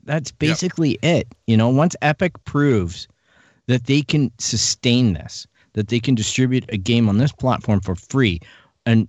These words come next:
Speaker 1: and, and do what they need to do to monetize upkeep of the servers and make themselves profitable, you're, you've already lost. You know, you've gotta outflank.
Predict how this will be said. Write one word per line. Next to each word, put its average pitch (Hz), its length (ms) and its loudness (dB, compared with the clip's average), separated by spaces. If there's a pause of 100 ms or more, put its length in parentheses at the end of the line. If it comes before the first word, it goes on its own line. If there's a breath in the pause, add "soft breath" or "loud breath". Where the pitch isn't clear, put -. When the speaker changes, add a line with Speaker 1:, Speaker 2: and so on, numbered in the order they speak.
(100)
Speaker 1:
and, 107 260 0 (120)
and 107 180 2
do 131 160 2
what 127 180 -2
they 120 140 2
need 117 200 4
to 107 80 -2
do 110 160 0
to 95 60 0
monetize 101 680 2
upkeep 107 400 -6
of 95 80 -4
the 92 80 -2
servers 120 480 0
and 98 260 2
make 107 160 4
themselves 95 400 -4
profitable, 147 640 0 (1040 soft breath)
you're, 156 340 0
you've 156 160 2
already 170 300 4
lost. 117 560 -2
You 120 80 2
know, 110 140 4
you've 120 260 -4
gotta 139 280 -2
outflank. 107 560 -4